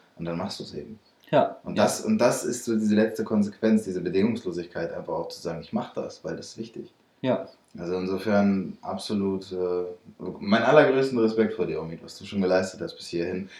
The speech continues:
Speaker 1: Jeder, der das jetzt gehört hat, ähm, der wird genauso denken, das <laughs> kann ich dir sagen. Und ich bin sehr gespannt, wo es so bei dir jetzt noch weiter hingeht, weil ich glaube, gerade wenn du dann jetzt auch deine unbefristete, wenn du, wenn das jetzt einfach mal kommt und du dann irgendwann auch mal die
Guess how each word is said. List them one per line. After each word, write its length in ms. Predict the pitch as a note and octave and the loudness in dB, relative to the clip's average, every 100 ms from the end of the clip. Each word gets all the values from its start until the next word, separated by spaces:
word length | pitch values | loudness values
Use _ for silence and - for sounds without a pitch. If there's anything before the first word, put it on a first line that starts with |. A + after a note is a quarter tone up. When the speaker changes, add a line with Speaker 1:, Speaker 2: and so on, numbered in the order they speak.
| - | 2
Speaker 1:
Jeder, 260 | A2 B2 | 8 10
der 100 | A2+ | 10
das 180 | A#2 B2 | 8 6
jetzt 160 | A#2+ - | 0 0
gehört 300 | G#2+ A#2+ A#2 | 4 4 6
hat, 220 | A2+ A2 - - _ | 4 4 -2 -20 _
ähm, 720 | - G#2+ G#2 G2+ G2 F#2+ F2+ - | 2 6 8 8 6 4 0 -4
der 260 | F2+ G#2+ A2 | 0 4 4
wird 180 | A2+ | 4
genauso 380 | B2 A#2+ A2 A#2 | 6 10 10 10
denken, 260 | G#2+ A2+ A#2 | 8 8 6
das 160 | G2+ | 4
<laughs> 60 | - | 0
kann 100 | B2 | -2
ich 180 | - - | -2 2
dir 120 | A#2 | 6
sagen. 360 | A2 A2+ C3 C3+ - - - _ | 10 8 8 -2 -10 -20 -20 _
Und 380 | A2+ A2 G#2+ G2 - - - - | 6 10 10 8 -2 -14 -12 -8
ich 160 | - | -2
bin 160 | B2 A#2+ | 0 4
sehr 180 | A#2+ D#3+ | 8 8
gespannt, 640 | C#3+ B2+ B2+ A2 G2 - - - | 6 8 8 8 2 -4 -18 -14
wo 140 | - G#2+ | -2 -2
es 100 | - | 2
so 140 | G#2+ | 2
bei 100 | G2+ | 4
dir 120 | G2+ | 6
jetzt 140 | G#2+ - | 4 0
noch 120 | G2+ | -2
weiter 240 | G#2 F#2+ | 0 2
hingeht, 280 | G2+ A2 F2+ | 4 4 4
weil 120 | E2+ | 2
ich 120 | E2+ - | -2 0
glaube, 540 | F#2 F#2+ F#2+ F#2 - - _ _ _ _ _ - | 2 4 6 4 2 -14 _ _ _ _ _ -8
gerade 240 | G2+ G#2 G#2+ | 4 6 6
wenn 140 | G#2 | 6
du 60 | G2+ | 6
dann 140 | G2+ | 4
jetzt 140 | F#2 - | 0 -2
auch 140 | - | -2
deine 260 | F#2 F#2 F#2+ | 0 0 2
unbefristete, 720 | G2+ G2 F#2 - - - - | 2 0 -6 -10 -14 -14 -14
wenn 140 | - E2+ | -12 -8
du, 200 | F2 G2 | -4 0
wenn 100 | G2 | 2
das 160 | G#2+ | 0
jetzt 120 | - - | -2 -2
einfach 180 | G#2 | -2
mal 140 | G2+ - | 0 -2
kommt 240 | A#2+ A2+ | 0 -2
und 140 | F2+ - | -2 0
du 20 | |
dann 160 | G2+ | 4
irgendwann 300 | G#2 G#2+ G2+ | 6 6 4
auch 80 | F#2+ | 2
mal 80 | G2+ | 0
die 160 | F#2 | 0